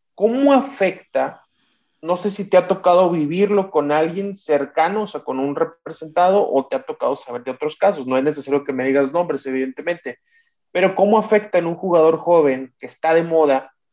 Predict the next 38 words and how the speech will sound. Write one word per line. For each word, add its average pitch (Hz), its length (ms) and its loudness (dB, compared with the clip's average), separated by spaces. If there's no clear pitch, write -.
que 151 100 0
de 151 80 4
pronto 160 340 -2
le 160 120 0
digan, 151 480 0
eh, 143 360 -2
"te 156 80 -2
vas 160 220 0
a 170 60 -4
ir 165 120 -4
vendido 196 720 -4
a - 140 -20
tal 147 140 -2
equipo 175 520 -8
por 147 140 0
nueve 147 240 4
millones 139 340 0
de 135 60 0
dólares, 156 500 0
te 147 60 -4
va 151 120 4
a 151 80 -4
caer 151 180 4
a 147 100 2
ti 151 120 -10
tanto 139 320 -4
dinero, 175 480 0
tu 151 80 -14
salario 139 440 0
se 147 120 -8
va 135 100 -2
a 139 80 -6
multiplicar 139 560 -6
en 139 100 -6
un 135 120 -8
cuatrocientos - 600 -10
por 135 140 -12
ciento"? 117 400 -16